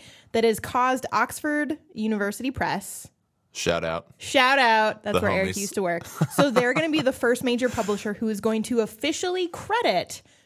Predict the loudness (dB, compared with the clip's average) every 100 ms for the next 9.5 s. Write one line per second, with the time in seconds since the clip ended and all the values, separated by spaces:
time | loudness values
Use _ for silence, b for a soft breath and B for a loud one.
0 | b -4 -2 -2 -4 -6 -2 -2 -2 -2
1 | -6 b b b -2 0 0 -2 -2 0
2 | -2 0 0 0 -2 -2 0 2 2 0
3 | -2 -4 -4 -4 -4 -6 -8 -6 -4 -2
4 | -2 -6 -10 b b b -2 0 0 0
5 | -2 -6 -10 -4 2 2 2 -4 -6 -6
6 | -4 2 4 4 0 0 0 2 0 -2
7 | -2 0 -2 -2 -8 -16 b b b b
8 | -4 0 -2 0 0 2 0 0 -4 -4
9 | -4 -4 -12 -12 -18